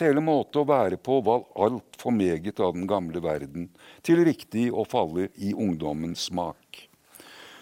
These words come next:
Deres tanker dvelte helst ved fortiden, og når de, som ofte kunne hende, fortalte meg historier om byen og dens forhold, minte det både ved innhold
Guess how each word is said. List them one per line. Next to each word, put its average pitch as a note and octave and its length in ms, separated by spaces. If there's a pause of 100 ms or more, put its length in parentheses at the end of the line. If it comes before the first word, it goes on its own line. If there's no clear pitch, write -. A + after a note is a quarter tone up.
(120)
Deres D#3+ 240
tanker D#3 480
dvelte C#3+ 480
helst A#2 320
ved G#2 80
fortiden, F#2+ 600 (420)
og C#3 140
når C#3+ 180
de, A2+ 140 (260)
som G2+ 400
ofte G#2+ 280
kunne A2+ 260
hende, B2 260 (380)
fortalte C#3+ 420
meg C#3+ 140
historier G#2 540
om B2 180
byen G2 420
og B2 140
dens C3 200
forhold, C3+ 440 (400)
minte F#2+ 520
det C3 260
både D#2+ 300
ved E2 200
innhold E2+ 680